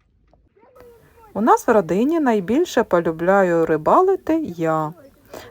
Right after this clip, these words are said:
Чоловіка це не особливо цікавить, а також мені підростає зміна, почала цим цікавитися доця молодша. Але не так вона активно рибалить, як мама.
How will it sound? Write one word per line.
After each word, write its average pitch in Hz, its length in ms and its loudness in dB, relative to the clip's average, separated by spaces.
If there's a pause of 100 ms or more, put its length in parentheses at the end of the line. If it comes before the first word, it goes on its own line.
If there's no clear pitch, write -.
Чоловіка 226 540 2
це 165 200 -2
не 160 180 -2
особливо 285 600 0
цікавить, 294 840 -2 (420)
а 190 100 0
також 233 580 -2
мені 208 260 -2
підростає 175 720 -2
зміна, 359 580 -2 (360)
почала 233 480 2
цим 349 260 -2
цікавитися 233 840 0
доця 165 680 -6 (100)
молодша. 160 600 -4 (400)
Але 370 600 2 (520)
не 262 180 0
так 185 280 2
вона 165 300 2
активно 156 520 -2
рибалить, 226 580 2
як 214 300 -4
мама. 160 520 -2